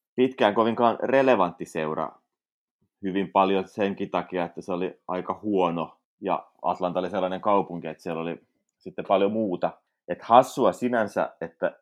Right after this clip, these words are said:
N F L ei olisi ollut siellä, ottaen huomioon sen kaupungin koon ja sijainnin, mut sit toisaalta yhtä lailla hassua oli tavallaan se, että, että se oli siellä. Et jos miettii, että mikä oli esimerkiksi sit yliopisto Jenkkifudiksen asema on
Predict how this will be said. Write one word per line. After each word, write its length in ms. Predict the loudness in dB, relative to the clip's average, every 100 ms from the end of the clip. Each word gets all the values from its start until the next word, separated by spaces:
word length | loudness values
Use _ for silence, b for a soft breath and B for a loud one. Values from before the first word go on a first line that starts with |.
| _ _ _ -8
N 220 | -4 -2
F 60 | 0
L 120 | 0
ei 220 | 2 2 2
olisi 220 | -2 -6
ollut 140 | -10
siellä, 460 | -6 -2 -2 -2 -8 _ _ -12
ottaen 360 | -4 -2 0
huomioon 500 | 2 2 2 -4 -4 -10 _ _ _
sen 180 | -12 -8
kaupungin 640 | 0 0 0 -4 -8 -8 0
koon 520 | 2 4 2 -2 -6 _ -20
ja 80 |
sijainnin, 640 | -10 -2 0 0 0 -4 -6 -12 -16
mut 140 | -12
sit 180 | -8 -4
toisaalta 420 | 2 2 2 0
yhtä 300 | 0 0 0
lailla 200 | 2 2
hassua 680 | 2 2 0 -4 -2 -2 -2 -4
oli 140 | -2
tavallaan 440 | 2 4 6 4
se, 180 | 0 -2
että, 340 | -2 -4 -8 _ _ _ _ -16
että 180 | -12 -2
se 100 | 2
oli 280 | 4 2
siellä. 480 | -2 -4 -2 -4 -8 _ _ -12
Et 100 | -10
jos 140 | -2
miettii, 360 | 0 0 0 -4
että 140 | -4
mikä 160 | -2 -2
oli 80 |
esimerkiksi 360 | -2 -8 -10 -10
sit 80 | -6
yliopisto 680 | 0 0 0 -6 -6 -8 _ _ _ _ _ _ -6
Jenkkifudiksen 760 | -6 -6 -10 -8 -8 -8 -4
asema 520 | -2 -2 -4 -4 -6 -8
on 260 | -10 -10